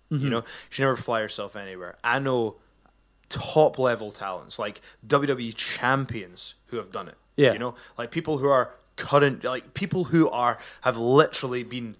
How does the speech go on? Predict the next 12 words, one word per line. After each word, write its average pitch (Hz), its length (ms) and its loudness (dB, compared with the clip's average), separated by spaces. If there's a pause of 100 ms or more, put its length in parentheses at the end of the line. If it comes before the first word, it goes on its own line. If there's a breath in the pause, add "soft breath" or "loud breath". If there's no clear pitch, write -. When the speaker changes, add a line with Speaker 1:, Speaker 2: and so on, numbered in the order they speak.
(120)
Speaker 2:
W 120 180 0
W 110 180 -2
E 101 40 -10
champion 101 420 -12
have 104 280 -6
done 98 220 -4
that. 82 200 -14
I 104 140 -8
know 101 180 -12
for 98 200 -8
a 95 80 -6
fact - 460 -12